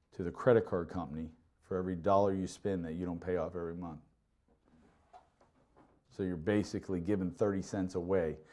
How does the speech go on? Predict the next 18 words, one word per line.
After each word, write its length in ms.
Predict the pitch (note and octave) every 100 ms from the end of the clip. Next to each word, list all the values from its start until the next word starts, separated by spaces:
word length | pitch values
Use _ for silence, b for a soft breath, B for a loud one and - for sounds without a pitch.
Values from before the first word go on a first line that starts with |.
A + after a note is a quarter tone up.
| b b -
every 220 | F#2 F2+
time 260 | D#2+ F2+ E2
you 80 |
spend 280 | D#2 G2 F2+
a 40 | D2+
dollar. 500 | D2 F2 E2+ D2+ - _ _ _ _ -
Or 120 | E2+
if 80 | E2
you 80 |
spend 260 | D#2+ G2+ E2
a 40 |
hundred 280 | E2 C3 A#2+
dollars, 300 | F#2+ F2 F2
you're 100 | G2
giving 220 | F#2+ F2+
thirty 320 | F2 A2 G#2 F2+
dollars 400 | E2+ E2+ E2+ F2+
away. 280 | E2 D#2